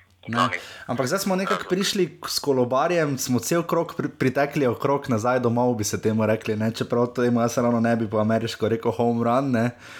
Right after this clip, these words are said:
Speaker 1: Eh, že zato, ker, eh, Darko Milanič v Ljudski vrt nekako nikoli ni bil res pravi dom, ne. Eh, njegov
Speaker 2: Ne.
Speaker 1: odhod je bil relativno trd, ne,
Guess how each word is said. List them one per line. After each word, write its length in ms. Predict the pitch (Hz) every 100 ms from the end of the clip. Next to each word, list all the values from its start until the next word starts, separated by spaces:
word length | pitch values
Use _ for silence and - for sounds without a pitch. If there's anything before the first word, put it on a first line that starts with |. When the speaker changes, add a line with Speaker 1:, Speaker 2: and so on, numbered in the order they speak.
| - -
Speaker 1:
Eh, 200 | - 101
že 120 | 107 110
zato, 340 | 110 - 127
ker, 300 | - 123 117
eh, 100 | 113 - 110 104 107
Darko 500 | 101 101 123 147 151
Milanič 460 | 135 143 143 135 139
v 80 | 135
Ljudski 340 | 127 135 -
vrt 240 | 120 127 -
nekako 440 | 123 107 - 127
nikoli 440 | 123 120 - 127
ni 140 | 120 120
bil 120 | 117
res 180 | 113 113
pravi 320 | - 113 110
dom, 280 | 95 110 107
ne. 280 | 95 92 98 - - - -
Eh, 80 | - 98 98 98 95
njegov 340 | 104 127 131
Speaker 2:
Ne. 60 | 120
Speaker 1:
odhod 420 | 113 - 127 127
je 60 | 120
bil 320 | 123 127 123
relativno 580 | 117 123 135 131 135 135
trd, 380 | 127 139 139 143 - -
ne, 320 | - 101 120